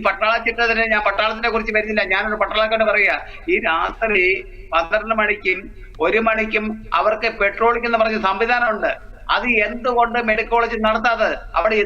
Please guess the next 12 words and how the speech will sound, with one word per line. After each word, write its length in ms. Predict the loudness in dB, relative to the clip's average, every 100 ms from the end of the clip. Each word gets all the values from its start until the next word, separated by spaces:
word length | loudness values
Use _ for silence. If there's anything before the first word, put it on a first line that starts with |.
| 0
സർക്കാർ 320 | 0 0 0 0
ഇരുന്ന് 220 | 2 2 4
ആ 20 | 2
പോലീസുകാർക്ക് 500 | 0 2 0 0 -2
ഇത് 60 | -2 0
ശമ്പളം 240 | 0 0
കൊടുക്കുന്നത് 400 | 0 0 0 0 -4 -2
കിടന്ന് 240 | 0 4 4
ഉറങ്ങാൻ 280 | 4 0 0
വേണ്ടിയിട്ടാണോ? 460 | -2 0 0 0 -4 -8 -2
ഞാൻ 100 | -2
ഇത് 80 | 0